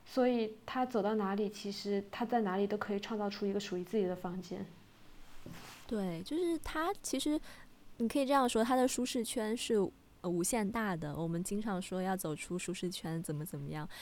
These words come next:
Speaker 2: 但其实所谓的这个舒适圈，我觉得其实不是，嗯，就是你在一次一次走出舒适圈的时候，你其实是，也是在扩大自己的舒适圈。
Speaker 1: 嗯。
Speaker 2: 然后可能到最后就是全世界都是你的舒适圈，然后这个时候你就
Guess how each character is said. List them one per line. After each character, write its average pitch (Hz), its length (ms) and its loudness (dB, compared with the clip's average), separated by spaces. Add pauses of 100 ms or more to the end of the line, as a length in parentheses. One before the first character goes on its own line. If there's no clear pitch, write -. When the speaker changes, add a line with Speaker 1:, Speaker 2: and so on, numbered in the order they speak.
Speaker 2:
但 262 160 2
其 226 180 2
实 247 220 4 (300)
所 185 340 4
谓 247 160 6
的 220 340 4 (120)
这 240 160 2
个 202 200 4
舒 - 240 0
适 240 200 0
圈， 220 320 0
我 185 80 2
觉 165 180 0
得 214 180 2 (240)
其 - 160 2
实 233 120 2
不 208 120 2
是， 262 220 2 (360)
嗯， 202 140 4
就 254 140 4
是 262 40 4
你 196 180 4
在 247 160 6
一 202 120 4
次 - 200 2
一 247 80 2
次 247 180 0
走 165 240 6
出 247 240 -2
舒 240 160 -2
适 233 160 -2
圈 208 240 0
的 208 80 4
时 170 160 0
候， 185 100 0
你 175 120 -2
其 185 180 -2
实 214 140 2
是， - 120 -6
也 170 140 2
是 - 100 -2
在 220 160 2
扩 294 220 4
大 214 240 4
自 - 240 -4
己 151 140 -4
的 151 80 -4
舒 - 120 -6
适 165 160 -6
圈。 - 240 -6
Speaker 1:
嗯。 220 220 2 (140)
Speaker 2:
然 190 100 4
后 226 60 2
可 226 100 2
能 175 100 6
到 214 140 4
最 240 180 4
后 233 240 4
就 202 140 2
是 185 260 2 (300)
全 214 180 4
世 269 140 6
界 262 160 8
都 214 140 8
是 220 100 6
你 190 140 6
的 165 100 2
舒 175 160 0
适 180 160 2
圈， 165 340 -2
然 185 120 2
后 208 60 4
这 285 120 2
个 240 100 6
时 190 140 0
候 196 160 2
你 170 100 0
就 180 240 4